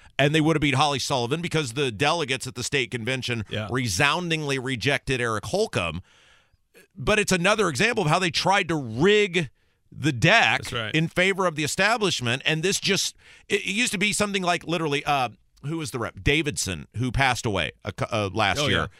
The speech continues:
Speaker 2: yeah, yeah.
Speaker 1: That's understandable, right? The guy literally died in office. There had to be a way.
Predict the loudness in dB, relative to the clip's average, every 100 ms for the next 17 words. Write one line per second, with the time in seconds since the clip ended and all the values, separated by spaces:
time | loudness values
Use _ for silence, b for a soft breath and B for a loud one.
0 | B -2 2 2 2 -2 -2 -2 -2 0
1 | 0 0 0 2 2 2 -2 -2 -2 -2
2 | -2 2 4 6 4 2 2 2 0 -2
3 | -2 -2 2 2 2 0 0 2 2 2
4 | 2 0